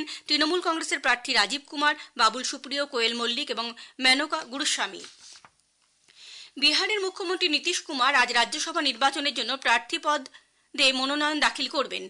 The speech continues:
সমাজ মাধ্যমের এক বার্তায় তিনি নিজে এ খবর নিশ্চিত করে জানিয়েছেন, রাজ্য বিধানসভা এবং সংসদ দু জায়গাতেই সদস্য হওয়া তাঁর বহুদিনের ইচ্ছা। দু দশকেরও বেশি সময় ধরে মুখ্যমন্ত্রী হিসেবে তাঁর প্রতি আস্থা রাখার জন্য তিনি বিহারের জনগণের প্রতি কৃতজ্ঞতা ব্যক্ত করেছেন।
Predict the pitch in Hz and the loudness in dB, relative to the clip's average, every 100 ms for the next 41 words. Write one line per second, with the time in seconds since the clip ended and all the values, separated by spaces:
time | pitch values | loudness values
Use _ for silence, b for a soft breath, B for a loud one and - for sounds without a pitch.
0 | B B - 269 247 233 226 254 247 233 | B B 0 2 2 0 0 -2 -2 2
1 | 214 208 214 - 262 262 233 233 247 294 | 2 2 2 2 -2 -2 -4 -4 0 2
2 | 349 - 311 302 285 269 302 - 285 285 | 2 0 -6 -4 -4 -4 -6 -4 -2 0
3 | 214 269 330 233 202 - B B 269 254 | 0 0 -2 -4 -6 -12 B B 4 4
4 | 359 330 277 311 311 302 339 302 302 262 | 2 -2 -2 -2 -2 -2 -2 -2 -2 -4
5 | 285 285 202 220 254 285 285 269 311 320 | -4 -4 -6 -6 -4 2 2 2 -2 -2
6 | 269 233 - 262 262 247 277 226 208 214 | -4 -4 -2 -4 0 -2 2 0 0 -8
7 | 311 311 294 277 - - - B B B | -8 -4 -4 -2 0 0 -2 B B B
8 | 294 349 302 - 277 330 277 277 277 262 | -2 2 2 0 -2 -2 0 0 0 0
9 | 233 226 294 285 240 247 240 240 226 262 | 0 0 -2 -4 -4 -8 -8 -8 -6 -4
10 | 262 330 247 226 - - 285 B B B | -4 0 2 2 -2 -2 -2 B B B
11 | 247 - 339 339 339 285 320 330 277 220 | 2 2 0 0 -2 -2 -2 -2 -2 -2
12 | 240 262 302 302 285 226 214 240 233 233 | -2 0 0 0 -2 -2 -2 0 -2 -2
13 | 214 320 - 302 247 226 240 247 254 B | -6 -8 -6 -4 -2 -2 0 2 0 B
14 | B 240 220 - 233 294 - 220 | B 0 0 -4 -2 0 0 -2